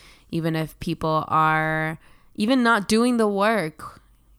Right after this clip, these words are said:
you know, even if they are still stuck in their pain and showing up with anger. We need to hold all of that with all the love and compassion that we can pull out of ourselves. And the only way that we can pull that out of ourselves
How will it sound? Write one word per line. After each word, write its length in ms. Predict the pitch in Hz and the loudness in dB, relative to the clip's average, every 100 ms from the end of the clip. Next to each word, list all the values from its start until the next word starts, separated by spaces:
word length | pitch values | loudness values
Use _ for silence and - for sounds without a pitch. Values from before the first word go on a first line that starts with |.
| - | -8
you 180 | 185 185 | -2 -2
know, 220 | 170 160 | -2 -2
even 320 | 143 180 196 | -4 -4 -4
if 100 | 196 | -4
they 100 | 196 | -2
are 100 | 190 | -2
still 220 | 175 202 185 | -2 -2 -2
stuck 280 | - 180 | -2 -4
in 80 | 185 | -4
their 220 | 180 180 | -2 -2
pain 260 | 185 170 160 | -2 -4 -4
and 140 | 160 | -6
showing 280 | - 170 165 | -6 -4 -4
up 120 | 165 | -4
with 100 | 170 170 | -6 -6
anger. 340 | 170 180 180 175 | -6 -4 -2 -2
We 200 | 175 175 | -2 -4
need 180 | 185 | -6
to 140 | 180 170 | -6 -6
hold 340 | 180 175 170 - - | -4 -2 -4 -6 0
all 380 | 208 220 220 226 | 2 4 2 0
of 220 | 220 196 | -2 -2
that 580 | 185 185 185 185 - - - - _ 165 | 0 2 2 0 -6 -16 -20 -20 _ -6
with 160 | 165 - _ _ | -6 -8 _ _
all 240 | - 196 196 | 0 2 2
the 160 | 185 | 0
love 480 | 170 170 180 180 185 - | -2 2 2 2 -2 -4
and 180 | 170 160 | -6 -6
compassion 800 | 170 160 170 165 - 175 170 170 | -8 -2 0 0 -2 -4 -4 -4
that 120 | 156 | -6
we 60 | |
can 160 | 160 165 | -6 -10
pull 220 | - 175 | -8 -4
out 160 | - 165 | -2 -2
of 80 | 175 | -2
ourselves. 400 | 175 - 156 160 | -4 -4 -4 -4
And 100 | 170 | -6
the 140 | 170 - | -8 -6
only 380 | 190 226 214 190 | -4 -2 -2 -2
way 160 | 185 | -2
that 160 | 180 156 | -2 -4
we 40 | |
can 160 | 170 175 | -6 -8
pull 200 | 180 175 | -6 -4
that 120 | 170 | -4
out 200 | 160 160 | -2 -4
of 100 | 165 | -4
ourselves 480 | 165 160 165 160 | -6 -6 -4 -4